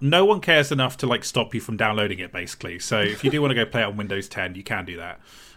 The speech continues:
Um, yeah, I think that this, I did play this semi recently, Matthew, and I, I, I, it is good, but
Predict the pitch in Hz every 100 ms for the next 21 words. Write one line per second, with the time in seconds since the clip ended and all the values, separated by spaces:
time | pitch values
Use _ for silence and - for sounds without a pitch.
0 | - 120 120 120 120 - _ - _ -
1 | - _ _ - - 165 196 220 233 339
2 | - 226 - 220 - - - - - -
3 | 208 285 - 226 208 175 - - - -
4 | - - 180 151 156 147 135 107 98 95
5 | - 104 127 160 156 - - - - -
6 | - 156 - _ - 208 240 285 269 -
7 | 180 85 73 - - - _ _ _ -
8 | - 165 160